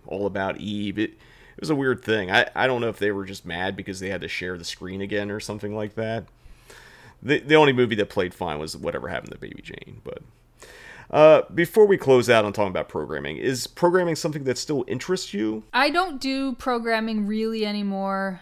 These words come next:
Speaker 2: I, I would say I haven't really done programming for a few years now.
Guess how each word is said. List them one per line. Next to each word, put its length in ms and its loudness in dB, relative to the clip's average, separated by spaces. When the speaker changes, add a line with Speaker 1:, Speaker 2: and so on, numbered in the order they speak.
Speaker 2:
I, 140 -6
I 220 -4
would 180 -6
say 320 -2
I 80 -4
haven't 280 -6
really 260 -4
done 180 -4
programming 460 -8
for 160 -6
a 40 -8
few 200 -6
years 420 -6
now. 460 -8